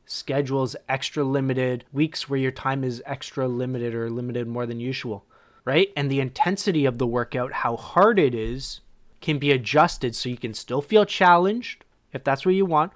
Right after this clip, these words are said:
or it can become more of a recovery-focused or res-, restorative type session, right? So it can be a shorter workout, and then just depending on how you feel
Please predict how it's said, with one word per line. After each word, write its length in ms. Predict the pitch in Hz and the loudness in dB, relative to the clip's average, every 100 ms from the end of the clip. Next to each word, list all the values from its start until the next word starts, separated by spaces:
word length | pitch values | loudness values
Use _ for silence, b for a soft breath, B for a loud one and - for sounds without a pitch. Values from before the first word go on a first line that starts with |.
| _ | _
or 260 | 160 165 185 | 2 4 4
it 140 | 156 - | 0 -2
can 140 | 151 | 0
become 400 | 143 - 156 147 | 0 2 0 2
more 160 | 139 143 | 2 4
of 100 | 139 | 4
a 80 | 135 | 0
recovery-focused 1200 | 131 - - 147 143 143 - 135 123 135 120 - | 0 -4 0 0 2 -2 -2 -4 -4 -4 -8 -8
or 80 | 117 | -6
res-, 420 | 113 - - - | -6 -8 -18 -10
restorative 920 | 131 - - 131 143 139 120 104 - - | -8 -8 -4 2 4 4 2 -6 -10 -6
type 280 | 139 127 | -4 -4
session, 520 | - 143 113 - - _ _ _ _ _ _ | -4 -6 -4 -8 -12 _ _ _ _ _ _
right? 240 | 127 165 | -2 -2
So 140 | - 143 | -2 -6
it 80 | 135 | -4
can 120 | 135 | -2
be 100 | 135 | 0
a 40 | |
shorter 360 | - 170 151 131 | 0 0 2 2
workout, 560 | 143 190 - 135 131 B B B | 2 2 4 2 2 B B B
and 140 | 139 | -2
then 140 | 139 135 | -2 0
just 200 | 135 - | -4 -6
depending 300 | - 143 139 | -8 -6 -4
on 140 | 123 | -4
how 180 | 120 135 | -2 -2
you 200 | 123 113 | 0 -4
feel 680 | - - 160 170 165 165 | -10 -4 4 6 6 4